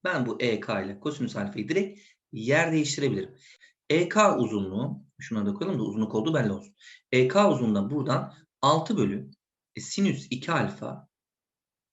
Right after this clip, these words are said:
çarpı kosinüs alfa olduğunu görmüş olurum. Şıklarda var mı? Yok. O zaman açalım şu paydayı. Altı bölü iki çarpı sinüs alfa çarpı kosinüs alfa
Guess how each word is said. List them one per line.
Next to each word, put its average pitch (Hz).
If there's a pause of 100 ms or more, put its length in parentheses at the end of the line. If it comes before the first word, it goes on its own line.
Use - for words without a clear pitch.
(640)
çarpı 123
kosinüs 131
alfa 101
olduğunu 185
görmüş 156
olurum. 101 (280)
Şıklarda 120
var 92
mı? 185
Yok. 113 (260)
O 127
zaman 127
açalım 214
şu 202
paydayı. 98 (380)
Altı 156
bölü 113 (240)
iki 143
çarpı -
sinüs 123
alfa 123
çarpı 101
kosinüs 113
alfa -